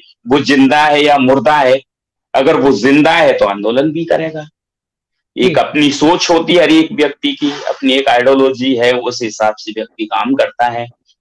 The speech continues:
Speaker 1: हमारे कुछ लोगों की ये सोच है कि हमें इस समय एक मजबूत time है कि हमें आंदोलन करना चाहिए, लेकिन अगर ये देखा जाए, वो लोग भी लगातार मंत्री अधिकारियों के संपर्क में हैं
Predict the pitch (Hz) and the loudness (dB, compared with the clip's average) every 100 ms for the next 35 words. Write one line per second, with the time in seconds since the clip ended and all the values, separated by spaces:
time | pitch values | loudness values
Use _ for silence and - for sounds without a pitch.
0 | 98 101 110 110 107 110 110 113 110 107 | -6 -4 -4 -6 -8 -4 -2 -2 -4 -8
1 | 95 - 127 151 - 147 139 139 _ _ | -8 -2 -2 0 -2 -4 -4 -6 _ _
2 | _ 127 110 110 131 156 - 127 127 127 | _ -4 -2 0 0 0 -2 -2 -2 0
3 | 131 123 117 101 - 113 113 - 110 107 | 0 0 -2 -4 -2 -4 -2 2 2 2
4 | 110 113 113 131 156 - - 120 135 127 | 0 -4 -2 -2 -4 -4 -4 -2 0 0
5 | 127 120 110 110 107 101 107 107 - 110 | 0 -2 -2 -4 -4 -6 -6 -4 -4 0
6 | 143 160 143 123 135 - - _ - 139 | -2 0 -2 -2 -4 -6 -18 _ -4 -2
7 | 143 135 135 127 117 120 143 135 135 135 | 0 0 0 0 -2 -2 0 2 2 -2
8 | 113 120 135 135 127 127 123 113 120 123 | -2 2 4 2 0 -2 0 0 0 -2
9 | 120 113 113 120 117 110 104 107 110 113 | -2 -6 -6 -6 -4 -4 -2 -4 -4 -8
10 | - 104 - 107 - 113 113 104 107 | -16 -20 -12 -12 -10 -12 -12 -12 -18